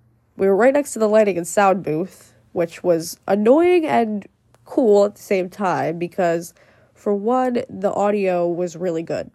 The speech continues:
Like, the sound was very good for us because we were right next to the sound booth. Um, also, I could see what song was coming next because I, because I was right next to the sound booth, I could see the tracking on the guy's screen.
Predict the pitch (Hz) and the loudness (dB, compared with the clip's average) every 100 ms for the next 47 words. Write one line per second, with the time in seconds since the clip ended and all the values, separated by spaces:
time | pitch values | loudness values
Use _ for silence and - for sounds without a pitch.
0 | _ _ 160 147 _ - 156 151 - 156 | _ _ -8 -8 _ -6 -6 -6 -8 -6
1 | 151 160 165 - 151 143 151 135 - 190 | -6 -8 -12 -8 -6 -6 -8 -12 -8 -4
2 | 196 196 180 170 156 - 156 98 - - | -4 -6 -10 -12 -10 -8 -6 -6 -8 -12
3 | - - - - - - _ _ _ _ | -16 -14 -16 -14 -18 -18 _ _ _ _
4 | _ _ _ _ _ _ _ _ - 180 | _ _ _ _ _ _ _ _ -8 -2
5 | 175 165 - - _ - 202 202 240 226 | -2 -2 -10 -20 _ -4 -4 -2 -2 0
6 | 208 208 185 - 202 202 190 175 - - | -2 -6 -12 -10 -6 -2 -2 -4 -8 -10
7 | 190 196 202 269 311 - 370 381 349 370 | -2 0 0 -2 -6 -4 -2 -2 0 -2
8 | 370 - 254 233 208 196 - 208 196 202 | -2 -6 -6 -4 -2 -2 -4 -12 -6 -4
9 | 208 226 226 233 233 247 240 - 220 220 | -2 -2 -2 -4 -6 -8 -8 -6 -6 -4
10 | 233 214 190 180 - 185 175 - - 160 | -6 -6 -8 -10 -10 -8 -8 -10 -6 -6
11 | 160 - 151 98 104 101 - - _ _ | -6 -14 -14 -14 -12 -10 -10 -12 _ _
12 | - - 151 80 214 214 | -20 -12 -8 -8 -10 -14